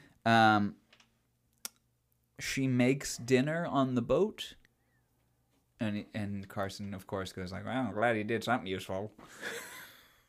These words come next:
And then she starts cutting it up and feeding it to him as he's got his hands on the steering wheel of the boat.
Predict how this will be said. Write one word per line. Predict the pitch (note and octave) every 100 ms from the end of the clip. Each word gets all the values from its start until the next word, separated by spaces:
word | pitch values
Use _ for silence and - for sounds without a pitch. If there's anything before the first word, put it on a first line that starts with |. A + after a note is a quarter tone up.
| _
And | C#3+ C3+ C3
then | D#3+ G3
she | G3 G#3
starts | F#3 - E3+ D#3+
cutting | - - C#3 D#3 D3+
it |
up | C#3 C3 - -
and | A2+ A2+ - -
feeding | - A3 A3+ F#3+
it | B2+ G#2+ -
to | B2+
him | A2+ G#2 G2 G#2 - _ _ C3+
as | C#3 D3 C#3+
he's | - D#3 C3 B2+ - - _ _ _ _ -
got | C3+ A#2+
his | A2+
hands | B2+ A#2 A2+
on | A2 G#2
the | G2+ G2 - -
steering | - A#2 G2 E2+
wheel | D#2 D#2+ E2+
of | G2+
the |
boat. | F2 A#1+ G1+ -